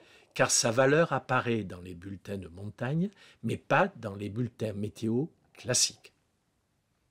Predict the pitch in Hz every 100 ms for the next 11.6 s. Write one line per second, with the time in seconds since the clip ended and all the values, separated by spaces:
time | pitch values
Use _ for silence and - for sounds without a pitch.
0 | _ _ _ _ _ _ _ _ _ -
1 | 170 - 180 139 117 117 101 131 214 -
2 | _ _ _ - 120 - - 160 135 107
3 | 101 98 - - 139 - - 82 78 _
4 | 156 135 104 131 185 - 190 95 - 139
5 | 147 117 - - - - _ _ _ _
6 | _ _ _ _ _ - - 113 110 101
7 | 98 92 - 139 220 185 87 - - 98
8 | 110 175 - 95 - 95 - 78 90 -
9 | - - 107 160 254 - _ _ 101 85
10 | 113 110 110 - 95 - 85 - 92 92
11 | 80 87 87 90 123